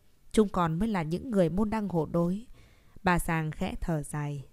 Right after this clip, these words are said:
sau khi do dự thì lại nói, "Người kiếm tiền bao nhiêu cũng không đủ. Cha cũng muốn làm cho Giang Thị tập đoàn lên cấp cao hơn, nhưng chuyện này không phải là dựa vào hôn sự của con." "Bà không phải có gánh nặng tâm lý."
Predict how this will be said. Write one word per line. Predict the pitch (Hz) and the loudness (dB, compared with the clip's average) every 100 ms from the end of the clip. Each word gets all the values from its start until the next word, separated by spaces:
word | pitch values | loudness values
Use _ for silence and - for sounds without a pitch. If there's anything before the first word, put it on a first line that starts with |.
| - | -6
sau | - 185 | -2 0
khi | - 180 170 | 2 4 4
do | 165 175 | 2 0
dự | - 160 147 - | 2 0 -2 -2
thì | 165 | -2
lại | 147 143 | -2 -4
nói, | 147 151 156 208 - - - - - | -2 -2 -2 -6 -14 -20 -20 -14 0
"Người | 180 185 | 4 4
kiếm | 175 220 269 - | 6 2 2 2
tiền | 180 160 | 2 4
bao | 180 233 | 0 0
nhiêu | 226 233 | 4 4
cũng | 220 247 | 4 0
không | - 277 233 | 0 0 2
đủ. | 175 151 143 - - - | 2 2 0 -10 -20 -4
Cha | - 175 165 | 0 2 2
cũng | 190 208 | 0 0
muốn | 208 202 214 269 | 0 0 -2 -4
làm | 202 175 160 | 0 0 0
cho | 247 | -2
Giang | 240 240 | -2 -2
Thị | 220 180 | 0 0
tập | - 175 | 0 -2
đoàn | 165 170 160 | 2 2 2
lên | 165 220 | 0 0
cấp | 208 285 - | 0 -2 -2
cao | 208 196 | -2 0
hơn, | 190 190 175 - - - | 0 0 -2 -10 -16 -2
nhưng | 185 190 | 2 4
chuyện | - 170 147 | 4 2 2
này | 143 143 | -4 -6
không | - 226 | -2 -2
phải | 208 175 156 | 2 2 2
là | 151 | 0
dựa | 143 175 156 | 2 2 4
vào | 156 | 2
hôn | 156 240 | 2 0
sự | 226 - 156 | 0 -2 0
của | 165 147 | 0 -2
con." | - 196 185 - - _ _ - _ | -2 -4 -4 -10 -20 _ _ -20 _
"Bà | 165 170 | 0 2
không | 156 170 160 | 2 2 2
phải | 147 156 | 0 -2
có | 143 180 | 0 0
gánh | 190 202 247 | 0 -4 -4
nặng | 165 - | -4 -2
tâm | 185 | -2
lý." | 170 170 170 220 | 2 2 0 -4